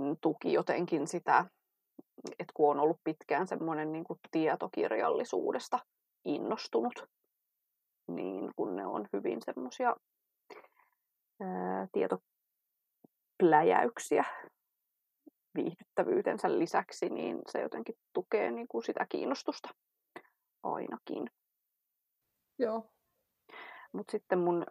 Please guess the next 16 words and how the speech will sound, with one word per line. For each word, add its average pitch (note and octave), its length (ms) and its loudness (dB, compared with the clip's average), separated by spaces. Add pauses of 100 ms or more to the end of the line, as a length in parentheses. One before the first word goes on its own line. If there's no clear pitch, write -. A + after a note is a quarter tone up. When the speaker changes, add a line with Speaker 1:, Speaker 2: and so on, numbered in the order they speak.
(160)
Speaker 1:
viimeinen D3+ 720 2 (100)
nosto D#3+ 680 4 (960)
on D3+ 400 4 (400)
Veera D#3+ 320 4
Salmin D#3+ 840 4 (340)
Ottaisin D#3+ 560 0
mieluummin D3+ 840 0
ponin, C#4 500 8 (540)
joka - 220 -4
on - 100 2
se - 80 -10
semmonen - 480 -2 (280)
taidepläjäyskirja, D3 2000 4
missä - 340 2
on B2 160 2
näitä C3 260 0